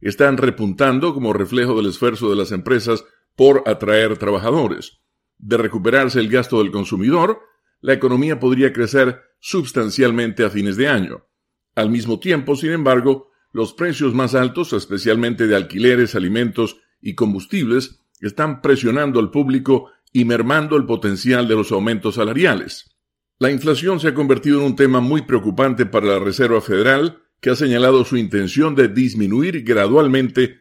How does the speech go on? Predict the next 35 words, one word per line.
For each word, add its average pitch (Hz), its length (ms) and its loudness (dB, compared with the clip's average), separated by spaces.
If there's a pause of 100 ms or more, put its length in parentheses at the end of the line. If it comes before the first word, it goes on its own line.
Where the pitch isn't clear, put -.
(140)
sus 127 240 0
medidas 120 580 0 (200)
de 110 140 0
estímulo 113 460 0
económico. 107 720 -4 (540)
El 123 160 4
informe 190 360 2
del 135 120 2
Departamento 101 560 -2
de 95 80 2
Comercio, 117 480 -2
el 117 80 -2
primero 110 560 0 (220)
de 95 160 0
tres 147 280 -2
estimados 113 680 0 (160)
sobre 104 300 2
el 95 120 -2
P 131 140 2
I 120 120 2
B 120 140 4
del 113 160 0
trimestre 101 420 -4
pasado, 113 600 -2 (300)
refleja 143 480 -2
que 131 120 -2
el 110 100 -2
gasto 156 340 -2
del 117 100 2
consumidor 113 760 0 (240)
registró 113 500 -4
un 180 100 -2
crecimiento 113 640 0
anual 131 460 0
actualizado 107 920 -2